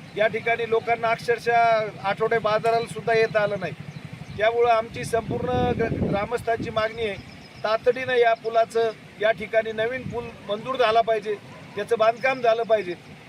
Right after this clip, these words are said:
आणि सध्याला तात्पुरतं या ठिकाणी सार्वजनिक विभागानं या ठिकाणी आमदारांनी लक्ष घालून ताईंनी यामध्ये तात्पुरतं आम्हाला या ठिकाणी नळ्या टाकून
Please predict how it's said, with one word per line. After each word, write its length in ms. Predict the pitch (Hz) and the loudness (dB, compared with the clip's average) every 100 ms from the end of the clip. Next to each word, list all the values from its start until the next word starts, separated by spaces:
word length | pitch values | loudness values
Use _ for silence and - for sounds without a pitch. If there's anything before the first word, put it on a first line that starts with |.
| 165 | -6
आणि 220 | 196 226 - - | -4 -6 -10 0
सध्याला 360 | 220 196 262 262 | 0 2 0 2
तात्पुरतं 560 | 247 247 - 247 262 | 0 0 -2 -6 2
या 120 | 247 | 4
ठिकाणी 500 | 240 226 220 240 240 226 - - - - - | 4 0 0 0 -2 -8 -12 -20 -20 -18 -2
सार्वजनिक 540 | 202 240 247 240 240 | 2 4 4 2 0
विभागानं 460 | 233 233 233 233 240 | -2 2 2 2 0
या 180 | 233 226 | 2 2
ठिकाणी 520 | 220 208 233 233 226 - - - - - - - - - | 0 0 0 -2 -6 -10 -20 -20 -20 -20 -20 -20 -20 -8
आमदारांनी 580 | 180 208 220 233 240 233 | -6 -4 2 2 2 0
लक्ष 200 | 233 247 | 0 2
घालून 360 | 254 226 220 185 - - - - | 4 4 2 -4 -12 -20 -20 -4
ताईंनी 340 | 202 233 240 240 | 2 2 2 4
यामध्ये 640 | 240 240 233 240 240 240 - - - - - - | 4 2 4 6 6 4 2 -8 -14 -16 -12 -4
तात्पुरतं 460 | 202 226 202 247 269 | 0 0 -2 -4 0
आम्हाला 300 | 240 233 240 | 2 2 0
या 120 | 240 | 2
ठिकाणी 460 | 240 226 226 226 233 | 0 0 0 0 0
नळ्या 280 | 226 233 240 | 2 4 4
टाकून 460 | 226 226 240 226 | 2 0 -2 -6